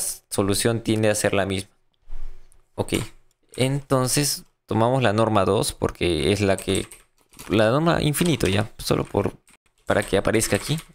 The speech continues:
la norma infinito. Si es menor que la tolerancia, lo que no sé es por qué no me autocompleta. Yo siento que estoy haciendo algo mal porque no me autocompleta en div. Pero bueno, yo lo veo todo bien.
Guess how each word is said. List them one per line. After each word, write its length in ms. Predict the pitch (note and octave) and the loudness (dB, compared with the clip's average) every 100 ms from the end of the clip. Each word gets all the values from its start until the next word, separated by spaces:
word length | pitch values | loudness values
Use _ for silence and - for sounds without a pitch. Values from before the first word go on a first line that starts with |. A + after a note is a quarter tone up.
| - _ | -20 _
la 120 | - | -4
norma 300 | G2 G2+ G#2 | 0 0 0
infinito. 540 | A2+ - G#2 G#2+ E3 - - - - - - _ - | -2 0 -2 -2 -4 -6 -12 -16 -18 -20 -20 _ -4
Si 300 | - A2 A#2+ | 0 2 2
es 100 | F3+ | 2
menor 260 | E3 E3+ | 2 2
que 100 | F3 | 4
la 140 | F3 E3+ | 2 4
tolerancia, 720 | E3 D#3+ C#3 B2+ A#2+ E3 - - - _ _ - | 4 4 4 2 2 0 -2 -8 -20 _ _ -6
lo 220 | G#2+ G#2 | 0 0
que 100 | A#2 | 2
no 100 | D3+ | 2
sé 120 | A3+ | 0
es 40 | |
por 160 | - D#3 | 0 -2
qué 80 | E3 | 0
no 140 | D#3+ | 0
me 80 | F3 | 2
autocompleta. 640 | E3+ C3 - G2+ C3 C#3 G2 | 0 0 0 0 0 0 0
Yo 140 | A#2 C#3 _ - - - | 0 -4 _ -20 -20 -6
siento 300 | - D3 D#3 | -2 0 0
que 80 | D#3+ | 0
estoy 160 | - C3+ | 0 0
haciendo 260 | C#3 C3+ | 2 2
algo 160 | C#3 B2+ | 2 2
mal 240 | A#2 C#3 | 0 0
porque 280 | B2+ A2 - | 0 -2 0
no 80 | G2+ | 2
me 80 | A#2 | 2
autocompleta 640 | A2+ G2 F#2 E2+ E2+ - - - | 0 -2 0 -2 -2 -4 -8 -10
en 240 | - G2+ F#2 | -4 -2 -2
div. 120 | - - - _ _ - | -6 -8 -20 _ _ -10
Pero 140 | - F#2 | -4 -2
bueno, 200 | A#2 G2 | 0 0
yo 140 | G2+ | 0
lo 60 | G#2+ | 0
veo 140 | A2+ | -2
todo 260 | - G#2 A2 | -2 -2 0
bien. 220 | C3 | -2